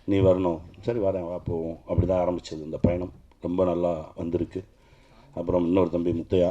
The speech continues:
அப்புறம் அது விஷயம் சொல்லணும்னு நினச்சேன். பிரபு, அந்த கதை அப்படியே தான் இருக்கு, அவனே ப்ரொடியூஸ் பண்ண சொல்லி எடுத்துடலாம் நம்ம. அஹ்,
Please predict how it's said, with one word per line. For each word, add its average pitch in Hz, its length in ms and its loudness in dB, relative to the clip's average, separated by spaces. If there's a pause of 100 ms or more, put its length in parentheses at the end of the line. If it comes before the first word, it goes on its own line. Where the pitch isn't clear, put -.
அப்புறம் 98 260 6
அது 104 120 6
விஷயம் 110 280 6
சொல்லணும்னு 95 220 2
நினச்சேன். 90 400 -6 (180)
பிரபு, 117 320 10 (640)
அந்த 107 200 6
கதை 110 340 10
அப்படியே 113 340 8
தான் 117 80 12
இருக்கு, 127 440 6 (580)
அவனே 120 200 10
ப்ரொடியூஸ் 123 320 0
பண்ண 113 160 -2
சொல்லி 110 200 8
எடுத்துடலாம் 98 320 4
நம்ம. 78 200 -6 (1700)
அஹ், 113 320 -4